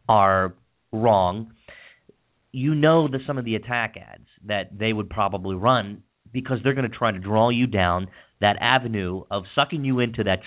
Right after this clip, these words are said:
social agenda. Because all I hear from the Democrats and, and C D eight is this, it, it, we're, we're talking about social issues. You know, they, they're more interested in talking about Republicans not doing X, Y, and Z.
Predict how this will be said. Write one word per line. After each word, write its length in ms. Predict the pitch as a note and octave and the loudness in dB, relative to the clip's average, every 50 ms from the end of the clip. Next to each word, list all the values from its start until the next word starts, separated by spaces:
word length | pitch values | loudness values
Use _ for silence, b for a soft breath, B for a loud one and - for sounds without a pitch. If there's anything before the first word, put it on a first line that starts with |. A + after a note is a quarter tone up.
| - - | -4 -2
social 380 | B2 B2 B2+ C3 C3 B2+ C3 | 0 0 0 0 0 2 2
agenda. 500 | C3+ A#2+ A2 A2 G#2+ G2+ E2 F2 G2+ - B B B B B B - | 2 4 4 2 2 2 -2 -8 -14 -16 B B B B B B -4
Because 240 | - - E3 D3 A#2+ - | 0 2 2 2 2 0
all 200 | - D3 F3 A3 A#3 | 2 2 2 2 2
I 80 | G3+ F#3 C#3+ | 0 -2 -2
hear 180 | D#3+ E3 D3+ C#3 | -2 -4 -4 -4
from 200 | - C3+ A#2 G#2+ | -4 -6 -6 -6
the 40 | |
Democrats 680 | G2+ G2 B2+ C3 C3+ C3 - - G#2 F#2 E2+ E2 E2+ - - - - _ _ _ _ _ _ _ _ - | -2 -2 -2 -2 -2 -4 -4 -2 -2 -2 0 -2 -6 -8 -12 -20 -20 _ _ _ _ _ _ _ _ -6
and, 240 | A2+ G#2+ A2 A2 - - | -4 -4 -4 -8 -8 -8
and 160 | A2 A2 A2 G#2 - | -8 -8 -6 -6 -2
C 120 | - C3 B2 | -2 0 0
D 220 | A#2 G#2+ G#2+ G2+ | 2 2 2 4
eight 240 | F#2 F2 F2 F2+ - b b b b _ _ - | 4 2 0 -2 -4 b b b b _ _ -6
is 120 | A2+ A2+ G#2 G2+ G2+ | -6 -4 -4 -4 0
this, 160 | A2 A2 A2 A2 - - _ _ _ _ _ _ _ | 2 2 2 2 -4 -12 _ _ _ _ _ _ _
it, 120 | A#2+ B2 - | -6 -4 -2
it, 160 | C#3+ C3+ - - | -4 -4 -4 -2
we're, 120 | C#3 C#3+ - | 0 0 2
we're 120 | D3 D3 | 2 2
talking 200 | D#3 D#3+ D3+ D3+ | 2 2 0 2
about 140 | C#3+ B2 A2+ - - - | 0 -2 -2 -4 -4 0
social 420 | C3+ B2+ B2+ B2 - C3 A#2+ A2+ A#2+ | 2 2 2 2 0 -2 -2 -2 -4
issues. 440 | B2+ A#2 G#2+ - - - - - - - | -6 -6 -6 -6 -10 -14 -18 -20 -20 -14
You 120 | - G2+ | -10 -6
know, 120 | G2+ G#2 G#2+ | -6 -2 0
they, 140 | A2+ A2+ A2 B B B B B | 0 -2 -2 B B B B B
they're 220 | G#2+ A2+ D3+ F3+ G3+ | 0 2 2 2 4
more 160 | G#3 G3 F3 | 2 -2 -2
interested 340 | D#3+ - D#3 C3+ - B2 A#2+ | -4 -8 -12 -14 -14 -14 -14
in 60 | A2 | -12
talking 380 | G2+ A2+ G#2 G#2+ G2+ - G#2 G2+ | -12 -12 -12 -12 -12 -12 -12 -12
about 400 | F2+ F#2 G2 F#2+ F#2 F2+ F2+ - _ _ _ _ _ _ _ | -6 -4 -4 -2 -2 -4 -6 -10 _ _ _ _ _ _ _
Republicans 720 | G#2 G#2+ G2 - B2 B2+ B2 B2 A#2+ A#2+ A#2 A2 G#2+ G2 G2 | -12 -10 -4 -2 -2 -2 -2 -4 -6 -6 -8 -8 -10 -10 -8
not 260 | A2 A2+ A2+ A2+ A2 - A2 | -4 -2 -2 -2 -2 -4 -6
doing 300 | A2+ A2 G#2 G2+ G2 F#2+ - - | -8 -8 -8 -10 -12 -12 -10 -10
X, 220 | G2 F#2 - - - | -10 -10 -10 -10 -6
Y, 220 | G2+ F#2+ F#2 F2+ | -2 -2 0 0
and 220 | F2 F2 F2+ E2 - | -2 -4 -8 -10 -12
Z. 300 | D#2+ D2 E2 D2+ - | -14 -14 -14 -16 -20